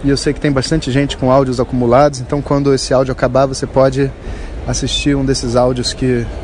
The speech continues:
ficaram guardados aí no seu telefone. E eu queria dizer, basicamente, é que as, muitas pessoas não conhecem ainda o nosso trabalho fora aqui do WhatsApp,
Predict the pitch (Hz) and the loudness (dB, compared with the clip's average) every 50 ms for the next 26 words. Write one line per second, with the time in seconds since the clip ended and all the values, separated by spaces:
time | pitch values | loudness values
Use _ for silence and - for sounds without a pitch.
0 | - - - - 123 - 127 127 127 117 120 123 120 120 123 120 117 110 117 113 | -10 -8 -6 -6 -2 0 0 0 0 0 -2 -2 0 0 0 0 0 -2 -2 -2
1 | 117 117 117 113 - - 131 117 113 107 104 98 - - - - - - - - | -2 -2 -2 -4 -4 -4 -2 -2 -2 -4 -6 -8 -10 -10 -10 -10 -10 -10 -10 -10
2 | - - - - - - - - - - - - 117 120 113 - - 139 139 147 | -12 -10 -10 -12 -12 -12 -12 -12 -12 -10 -6 -4 -2 -2 -2 -2 -2 0 0 0
3 | 160 180 196 - - - - - - - - - - - - - - - - - | 0 -2 -6 -8 -12 -10 -10 -10 -10 -10 -10 -10 -10 -12 -12 -12 -14 -14 -12 -12
4 | - - - - 131 127 131 131 131 127 127 127 127 127 - - 202 220 208 175 | -12 -10 -8 -2 0 2 2 2 2 2 2 2 0 0 -2 -4 -4 -4 -4 -4
5 | 151 143 165 170 160 147 143 139 - - 147 139 147 156 160 156 - - 156 151 | -2 0 0 0 2 2 0 0 0 -2 -2 0 0 -2 -2 -2 -2 -2 0 0
6 | 147 135 - - - - - 143 143 135 - 160 147 135 - - 160 185 233 233 | 0 -2 -4 -8 -10 -8 -4 -2 -2 -2 0 -2 -2 -2 -4 -4 -4 -2 0 0
7 | 208 - - 175 - 180 165 175 175 170 - 151 151 165 180 175 - - 147 151 | 0 -2 -2 -2 -2 -2 0 -2 -2 -2 0 0 2 0 0 -2 -2 -2 -2 -2
8 | 156 147 139 135 139 135 - - - 147 131 123 131 135 147 147 143 139 127 123 | -2 -2 -2 -2 -2 -4 -4 -2 -2 -2 0 2 2 2 4 4 2 0 -4 -6
9 | - - - - - - - - - - - - - - 156 156 156 147 135 - | -8 -10 -12 -10 -10 -10 -10 -10 -10 -10 -12 -12 -2 2 4 4 4 4 0 -2
10 | 151 147 135 139 135 131 123 - 117 113 131 127 117 | -4 -2 0 0 0 0 0 -4 -4 0 0 0 0